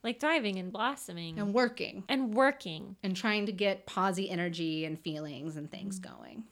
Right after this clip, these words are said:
Speaker 1: Oh, I love that.
Speaker 2: So with that, we're gonna segue into our spell.
Speaker 1: <gasps> That Alicia found.
Speaker 2: Yeah, that I found. <laughs> During the pandemic, we need to be,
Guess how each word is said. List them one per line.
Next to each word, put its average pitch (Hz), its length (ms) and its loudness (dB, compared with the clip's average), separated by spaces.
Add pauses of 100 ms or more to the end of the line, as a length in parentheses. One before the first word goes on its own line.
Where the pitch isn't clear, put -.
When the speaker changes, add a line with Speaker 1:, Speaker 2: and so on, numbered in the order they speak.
Speaker 1:
Oh, 277 220 -4
I 254 60 -2
love 254 320 -4
that. 175 360 -8
Speaker 2:
So - 200 2
with 240 220 8
that, 233 200 6
we're 247 80 2
gonna 202 180 4
segue 226 680 4
into 214 280 2
our 247 100 6
spell. 202 580 0 (120)
Speaker 1:
<gasps> 370 320 -4
That 240 140 8
Alicia 226 320 4
found. 240 380 6 (280)
Speaker 2:
Yeah, 214 140 6
that 269 160 8
I 392 80 8
found. 208 480 4
<laughs> 294 1000 6 (520)
During 269 240 10
the 311 80 10
pandemic, 233 560 8 (100)
we 208 160 2
need 202 160 4
to 233 60 -2
be, 233 440 4